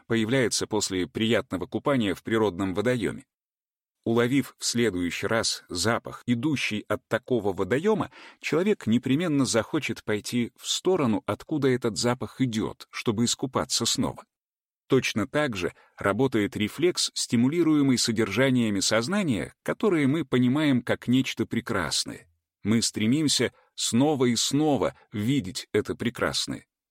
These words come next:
Возьмем пейзажи. Например, виды на реки и леса, обычные для мест, в которых вырос конкретный человек. Красивыми для него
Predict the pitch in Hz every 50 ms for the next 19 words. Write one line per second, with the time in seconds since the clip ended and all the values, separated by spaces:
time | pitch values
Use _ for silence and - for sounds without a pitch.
0 | _ _ _ _ _ _ - 98 107 110 104 98 120 139 139 127 117 101 _ _
1 | _ _ - 123 120 113 104 - 92 69 62 - - - _ _ - - 135 135
2 | - 160 165 160 151 131 120 110 120 151 151 123 143 139 123 - - 123 123 127
3 | 135 135 117 - - 110 104 98 92 101 95 - - 175 180 170 135 - _ _
4 | - 117 110 110 131 120 - - - 104 101 87 85 92 98 101 113 139 147 -
5 | - - - - - - 98 - - 104 95 90 - - - - - 98 98 127
6 | 156 147 120 92 - - - 101 95 90 - 117 120 107 - - 107 92 - -
7 | 107 107 113 113 90 64 - _ _ _ _ _ _ _ _ _ _ _ _ _
8 | _ _ _ _ - - 120 113 110 - - 208 208 185 170 151 123 113 92 92
9 | 101 107 113 117 120 120 110 98 87 69 62 -